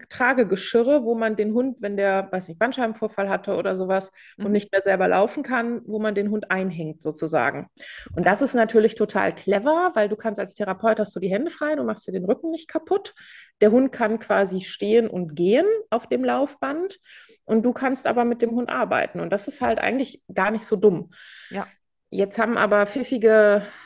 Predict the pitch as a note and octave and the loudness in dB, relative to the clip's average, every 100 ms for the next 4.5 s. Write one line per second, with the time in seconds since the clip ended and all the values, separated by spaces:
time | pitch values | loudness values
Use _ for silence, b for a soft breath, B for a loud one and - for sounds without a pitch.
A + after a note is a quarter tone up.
0 | B - F#3+ G3+ A3 - A3 A3+ A3+ A3 | B -10 -2 -2 -2 -2 -2 0 0 -2
1 | G#3+ G3+ G3+ - G3 F#3+ - G3+ G#3 G#3+ | -6 -8 -10 -6 -4 -4 -4 -4 -4 -2
2 | G#3 A3 G#3+ F#3+ G#3 A#3+ C4+ B3 C#4+ - | -4 -6 -10 -2 0 2 2 2 2 -4
3 | - A#3 G#3 G3 G3 G3+ G3 G#3 G#3 G#3 | -14 -8 -4 -2 -2 -4 -2 -2 0 -4
4 | - G#3+ G#3 A3+ C4+ | -6 -2 2 2 2